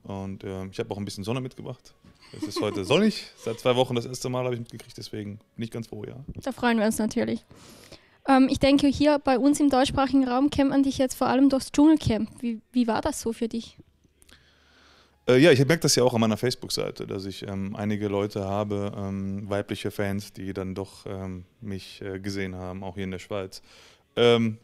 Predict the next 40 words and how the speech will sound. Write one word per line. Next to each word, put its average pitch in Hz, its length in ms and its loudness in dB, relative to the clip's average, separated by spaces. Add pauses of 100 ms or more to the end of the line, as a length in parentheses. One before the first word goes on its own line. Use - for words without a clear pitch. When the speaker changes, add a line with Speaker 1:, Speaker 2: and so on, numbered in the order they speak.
(400)
Speaker 1:
es 110 140 -6
war 127 60 0
eine 120 200 -2 (880)
Erfahrung. 113 580 2 (260)
Ich - 100 -18
sag 110 120 -4
jetzt - 200 -8
nicht 104 100 -8
eine 98 120 -8
Top-Erfahrung, 123 800 -4
auch 95 160 -8
keine 101 200 -8
schlechte. - 340 -8
Es 113 140 -8
war 107 80 -4
eine 101 100 -6
Erfahrung, 113 600 -4
aber 107 180 -6
ich - 180 -12
würd's, 101 380 -8
ähm, 95 300 -12 (360)
nicht 104 180 -10
nochmal 98 280 -14
machen. 98 260 -18 (1120)
Speaker 2:
Triffst 277 260 0
du 285 60 2
denn 277 100 6
hier 262 240 4
auch 254 120 0
Fans, 262 400 0
die 269 100 -4
dich 247 180 -4
von 254 160 -4
deiner 240 220 -4
Karriere 240 640 -6
in, 233 340 -6
in 226 100 -4
Italien 240 400 -6
her 320 180 -2
kennen? 302 400 -2